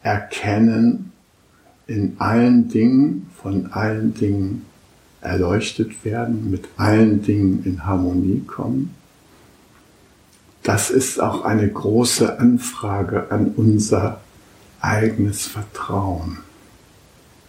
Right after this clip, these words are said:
Sind wir bereit, dem Leben mit Vertrauen zu begegnen?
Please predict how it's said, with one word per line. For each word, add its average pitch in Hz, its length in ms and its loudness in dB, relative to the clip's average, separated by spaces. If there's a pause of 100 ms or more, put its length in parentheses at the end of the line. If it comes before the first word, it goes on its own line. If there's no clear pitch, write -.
(1080)
Sind 113 360 4
wir 107 160 2
bereit, 107 640 2
dem 104 180 4
Leben 110 400 4
mit 98 160 0
Vertrauen 117 640 0
zu - 200 -2
begegnen? - 840 -4